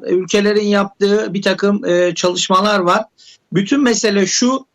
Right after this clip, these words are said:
e, mümkün mertebe, e, fosil yakıtlarından vazgeçip yenilebilir enerji kaynaklarına doğru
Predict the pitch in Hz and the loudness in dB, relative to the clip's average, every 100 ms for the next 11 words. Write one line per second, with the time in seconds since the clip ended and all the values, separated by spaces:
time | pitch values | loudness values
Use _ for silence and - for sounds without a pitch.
0 | - - - - 170 170 165 170 165 180 | -20 -20 -18 -4 0 2 2 2 0 0
1 | 185 220 269 262 226 208 202 190 180 160 | 0 0 0 0 0 0 -2 0 0 0
2 | - 151 151 156 151 - 202 247 214 208 | -4 -6 -2 -2 -2 -2 -2 0 0 0
3 | 208 196 185 180 180 170 160 143 127 120 | -2 -4 -2 0 0 0 0 0 -4 -2
4 | 151 214 202 226 202 208 _ _ _ - | 0 0 0 -2 0 -4 _ _ _ -2
5 | 165 196 220 226 214 233 254 - 180 196 | 0 0 0 0 0 0 -2 -2 0 0
6 | 202 220 196 185 180 180 175 180 185 190 | 0 -2 -2 -2 0 0 2 0 2 0
7 | 202 170 175 180 175 214 226 | 0 2 2 2 2 0 -2